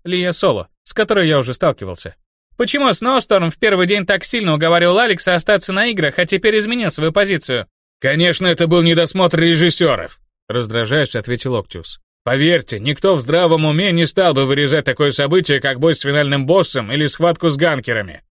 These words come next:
Мы найдем ответственного и накажем». «Ага, конечно», ухмыльнувшись, усомнилась Лея Соло. «Еще и скажите, что и суть просьбы Алекса вы вырезали непреднамеренно. Всем ясно, что вы хотели настроить зрителей против угрозы».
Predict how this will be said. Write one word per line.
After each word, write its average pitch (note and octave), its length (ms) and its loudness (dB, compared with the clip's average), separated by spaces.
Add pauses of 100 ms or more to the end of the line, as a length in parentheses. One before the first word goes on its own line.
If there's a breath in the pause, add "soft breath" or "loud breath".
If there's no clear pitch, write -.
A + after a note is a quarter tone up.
(120)
Мы D#3+ 140 2
найдем G3 460 2
ответственного C#3 840 0
и C#3+ 40 0
накажем». A2+ 640 -4 (480)
«Ага, G#3+ 340 2
конечно», F3+ 520 -2 (320)
ухмыльнувшись, C3+ 680 -4
усомнилась B2 480 -2
Лея A#2+ 220 2
Соло. G#2 340 -4 (340)
«Еще G3+ 240 0
и G3+ 40 2
скажите, G#3 480 0
что G3 160 0
и G3 100 2
суть - 260 -2
просьбы G3 380 2
Алекса F3 400 0
вы F3+ 140 4
вырезали D#3+ 420 2
непреднамеренно. D3+ 880 0 (280)
Всем G3+ 240 0
ясно, G3 380 0
что E3+ 160 0
вы E3 100 2
хотели D#3+ 320 -2
настроить D#3+ 440 2
зрителей E3 440 -2
против E3 360 -2
угрозы». E3+ 540 2